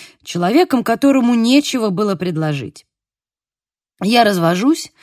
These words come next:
потерял работу, меня бросила лучшая в мире женщина, которая не является твоей женой".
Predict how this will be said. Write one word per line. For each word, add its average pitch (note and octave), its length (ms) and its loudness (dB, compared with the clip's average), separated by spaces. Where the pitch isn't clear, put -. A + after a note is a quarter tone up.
потерял E4+ 420 2
работу, D4 680 4
меня A3+ 300 0
бросила B3 420 2
лучшая C4 460 2
в G3 40 0
мире G#3+ 240 0
женщина, C3+ 640 -2
которая D4+ 380 2
не C#4+ 180 6
является C#4 480 2
твоей C4 320 0
женой". B3 440 2